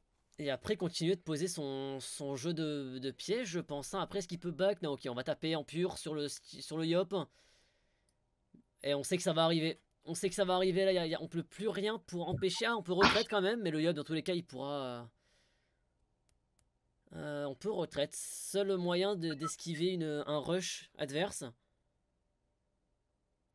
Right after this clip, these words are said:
On soit ainsi, hop, ils sont tous full life. Attention à ça aussi.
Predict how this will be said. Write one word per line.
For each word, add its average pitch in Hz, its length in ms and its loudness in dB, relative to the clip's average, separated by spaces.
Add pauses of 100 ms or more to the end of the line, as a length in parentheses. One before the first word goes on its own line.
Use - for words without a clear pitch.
(1400)
On 127 100 -8
soit 156 180 -6
ainsi, 165 220 -2
hop, 175 100 -2
ils 147 40 -10
sont 147 120 -8
tous 170 180 -8
full 175 160 -2
life. 175 380 0 (320)
Attention 156 380 -6
à 160 60 -2
ça 170 140 -4
aussi. 170 360 -2